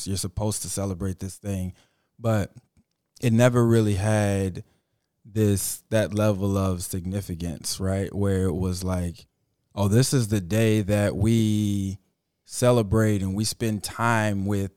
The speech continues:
Dad," right? This is the day that we sit down and we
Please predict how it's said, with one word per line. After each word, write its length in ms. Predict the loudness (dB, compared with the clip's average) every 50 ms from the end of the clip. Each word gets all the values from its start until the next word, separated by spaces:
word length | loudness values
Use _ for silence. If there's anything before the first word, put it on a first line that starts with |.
| _ -18 -12
Dad," 500 | -8 -6 -4 -2 -2 -2 -2 -4 -2 -2
right? 240 | -2 -2 -2 -2
This 200 | -2 -4 -4 -4 -4
is 100 | -6 -6
the 80 | -8 -10
day 340 | -8 -4 -2 0 2 2 2
that 140 | 2 0 0
we 600 | -2 0 2 2 4 4 4 2 2 2 0 -2
sit 400 | -4 -4 -2 -2 -4 -4 -4 -4
down 460 | -2 -2 0 0 0 0 0 0 0
and 180 | -2 -2 -2 0
we 400 | 0 0 2 2 0 -2 -2